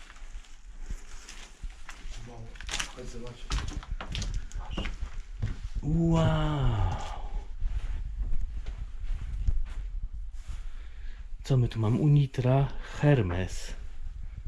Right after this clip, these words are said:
Speaker 2: I książka Wielkie Ucho Paryża. Suret.
Speaker 1: A tutaj pełno potłuczonej porcelanki i szkła.
Speaker 2: Potłuczona porcelanka, powiadasz?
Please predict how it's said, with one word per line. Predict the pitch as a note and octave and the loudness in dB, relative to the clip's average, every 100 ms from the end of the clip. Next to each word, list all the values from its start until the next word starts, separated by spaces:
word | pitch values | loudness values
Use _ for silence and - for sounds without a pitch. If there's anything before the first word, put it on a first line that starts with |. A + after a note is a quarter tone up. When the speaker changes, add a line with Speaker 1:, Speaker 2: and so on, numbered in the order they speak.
| - - - - - - | 0 0 -2 -4 -4 -2
Speaker 2:
I | - B2+ | -2 0
książka | - A#2+ - - C3 C#3 - - - - | 4 4 2 2 2 0 -4 -8 -6 -4
Wielkie | G#2 G#2 G#2 A#2+ A#2+ A#2+ - C3+ | -2 0 4 6 6 4 4 2
Ucho | B2+ A2+ - A2+ | 4 2 2 4
Paryża. | A2 A2+ A#2 F#2 E2 D#2 - - - - - - - - - - - - - - - - - - - | 6 8 8 6 2 -4 -8 -14 -16 -14 -12 -12 -12 -12 -12 -14 -16 -18 -18 -20 -20 -20 -20 -18 -16
Suret. | - - - - - - - - - - - - - - - - - - - - - - - - - - - - - A2 | -14 -12 -12 -12 -14 -14 -12 -10 -8 -8 -8 -8 -10 -10 -10 -12 -12 -12 -10 -10 -10 -12 -12 -12 -12 -14 -16 -14 -6 -6
Speaker 1:
A | |
tutaj | A2 A#2 A2+ A2 | -6 -8 -10 -8
pełno | C3+ C3 | -8 -8
potłuczonej | B2+ A#2+ A#2 A2+ B2 A#2+ | -10 -10 -10 -8 -8 -8
porcelanki | - A2 - A#2 A2+ A2+ - A#3+ | -10 -14 -12 -10 -10 -10 -10 -8
i | B3 - - | -8 -8 -8
szkła. | - - - - - - - | -6 -8 -10 -10 -12 -12 -10
Speaker 2:
Potłuczona | G#2+ - A#2+ - A2 A2 | -8 -8 -6 -4 -2 -2
porcelanka, | - - - C3 G#2+ F#2+ G2+ | -4 -6 0 2 2 2 -4
powiadasz? | F#2+ F#2 F#2+ F#2+ G#2+ - | -4 -2 -2 0 -2 -2